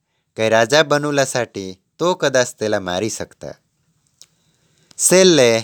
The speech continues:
સાઉલ લડાઈમાં મરી ગે, ને દાઉદ ઇઝરાયલના રાજા બનના. તો બેસ રાજા હતા, ને લોકા તેલા પસંદ કર હતા.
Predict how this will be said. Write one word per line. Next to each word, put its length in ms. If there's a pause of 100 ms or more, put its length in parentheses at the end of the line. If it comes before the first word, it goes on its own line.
(160)
સાઉલ 440
લડાઈમાં 540
મરી 260
ગે, 300 (440)
ને 100
દાઉદ 600 (160)
ઇઝરાયલના 580
રાજા 360
બનના. 460 (720)
તો 140
બેસ 380
રાજા 320
હતા, 440 (200)
ને 140
લોકા 380
તેલા 300
પસંદ 440
કર 260
હતા. 380